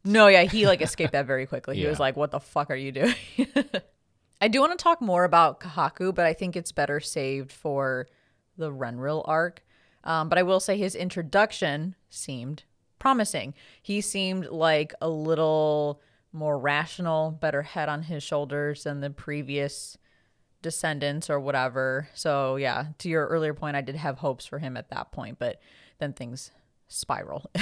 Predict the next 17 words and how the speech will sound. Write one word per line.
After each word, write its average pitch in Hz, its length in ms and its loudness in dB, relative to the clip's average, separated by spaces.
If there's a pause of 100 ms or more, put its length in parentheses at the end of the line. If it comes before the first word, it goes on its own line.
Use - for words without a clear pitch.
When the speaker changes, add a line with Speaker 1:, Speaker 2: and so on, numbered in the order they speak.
(120)
Speaker 1:
<laughs> 247 240 6
in 214 120 2
the 180 120 2
latter 139 300 2
half. 165 220 -4
Speaker 2:
Mm-hmm. 85 200 -12 (840)
Let's - 180 -6
talk 139 240 -2
about 139 280 2
Prince 123 400 -4
Bonchen, 117 880 -4
though. 240 160 4 (100)
Speaker 1:
Jeez 214 240 6
Louise. 202 800 8
Speaker 2:
<laughs> - 40 2
Speaker 1:
Okay, 180 400 6 (380)
so 226 520 8